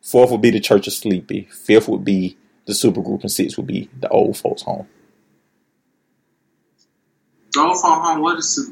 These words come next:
Speaker 2: what is the Supergroup?
Speaker 1: Yeah, that one. That's the last one.
Speaker 2: Mine would go Buying Black.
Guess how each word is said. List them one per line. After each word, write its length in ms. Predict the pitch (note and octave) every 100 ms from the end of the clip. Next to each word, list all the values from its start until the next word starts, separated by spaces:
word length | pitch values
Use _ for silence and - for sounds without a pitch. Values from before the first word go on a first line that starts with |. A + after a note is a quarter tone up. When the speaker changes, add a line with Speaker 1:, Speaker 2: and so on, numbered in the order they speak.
| -
Speaker 2:
what 140 | D3
is 140 | D3
the 60 | C3
Supergroup? 600 | - C#3+ B2 A2 A2+ A2 - _ _ _ -
Speaker 1:
Yeah, 180 | C3+ G#2+
that 220 | C3+ B2
one. 100 | G2
That's 200 | A#2 -
the 100 | A2
last 320 | G#2+ G2 -
one. 140 | - - _ _ _ _ _ _ _ _ _ _ _ _ _ _ _ _ _ _ _ C#4 A#2 G2+ _ _ _ _ _ _ _ _ _ _ _ _ _ _ _ _ -
Speaker 2:
Mine 400 | D3 G3+ A#3 D#3+
would 100 | D3
go 200 | D3 C#3
Buying 400 | C3+ C3+ D3 C3
Black. 280 | B2+ B2+